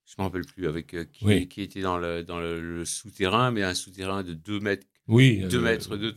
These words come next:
Speaker 1: deux, trois mètres carrés avec quatre autres personnes, dont une femme qui
Speaker 2: Ouais.
Speaker 1: avait un mari.
Speaker 2: Ouais.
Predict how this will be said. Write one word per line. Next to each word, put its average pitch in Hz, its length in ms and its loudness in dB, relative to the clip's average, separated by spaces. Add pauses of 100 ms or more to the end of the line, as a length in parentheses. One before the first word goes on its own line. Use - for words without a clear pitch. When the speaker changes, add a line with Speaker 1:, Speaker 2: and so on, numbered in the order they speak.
Speaker 1:
deux, 120 220 -2
trois - 220 -2
mètres 110 200 0
carrés 117 280 0
avec 107 220 -4
quatre - 280 -8
autres 101 220 -10
personnes, 117 640 -2
dont 95 180 -4
une 92 140 -6
femme 120 500 0
qui - 140 -8
Speaker 2:
Ouais. 95 60 4
Speaker 1:
avait 95 120 2
un 90 100 -4
mari. 101 640 -2
Speaker 2:
Ouais. 82 220 -4